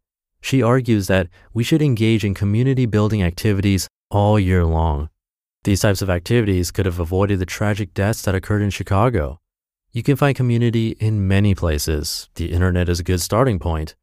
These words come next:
You can create a blog, join a social network, and find out what projects local organizations are focusing on. For instance, introduce yourself to your neighbors, drop by with a plate of cookies, or invite them over for dinner.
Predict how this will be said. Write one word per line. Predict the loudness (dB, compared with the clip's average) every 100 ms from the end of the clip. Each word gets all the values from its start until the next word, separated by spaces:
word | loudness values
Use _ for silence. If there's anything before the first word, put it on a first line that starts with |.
| _ _ _
You | -8 -4
can | -4
create | 0 0 2
a | 0
blog, | -2 0 2 0 -4 -10 _ _
join | -2 0 2
a | 0
social | 0 -2 0
network, | 0 0 -2 -4 -6 _ _
and | -8 -4
find | 0 0
out | 2
what | 0
projects | 0 0 0 0 -2 -2
local | -4 -2 -2
organizations | 0 2 2 2 2 2 0 2
are | 0
focusing | 0 0 0 -2 -2
on. | -2 -6 -10 -16 _ _ _ _
For | 0 2
instance, | 2 0 0 -2 -8 _ _ -2
introduce | 0 2 2
yourself | 2 0 0 0
to | -2
your | 0
neighbors, | 0 0 -2 -4 -12 _ _
drop | -6 -2
by | -2 -2
with | -2
a | -4
plate | -2 -2
of | -2
cookies, | -2 -4 -2 -4 -4 -6
or | -4 -2 -2
invite | -2 0 0
them | 0
over | 0 -2
for | -2 0
dinner. | 2 0 -2